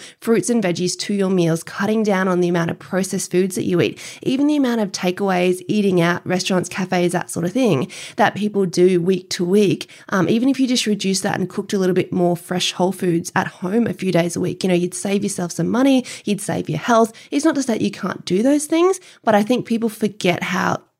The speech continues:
eating out can impact their health as well, not just from a budget point of view, but you're just not sure what goes into your food. And, you know, chefs love throwing in extra butter and oil and all that sort of wonderful things to make our food taste really good. But if you've got a particular health goal that you're working towards,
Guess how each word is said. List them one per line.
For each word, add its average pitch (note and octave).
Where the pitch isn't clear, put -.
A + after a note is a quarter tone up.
eating G3
out E3
can G#3
impact F3+
their F3
health F3
as F3+
well, -
not C#4+
just C4
from G3
a F3
budget -
point G3+
of G#3+
view, F3
but E3
you're A3
just C4
not -
sure F#3+
what F3+
goes F3+
into F3+
your F3+
food. F3
And, E3+
you B3+
know, G3+
chefs G#3+
love F#3+
throwing F#3
in E3+
extra F3
butter G3
and F#3
oil F3+
and F3+
all C4
that D4
sort A#3+
of A3
wonderful G#3+
things G3+
to A3
make F#3
our F3+
food F3
taste D#4
really F#3
good. F3+
But A3+
if A3
you've B3
got G#3+
a G#3
particular G3
health F3+
goal F3+
that F3+
you're F3
working F3+
towards, G#3+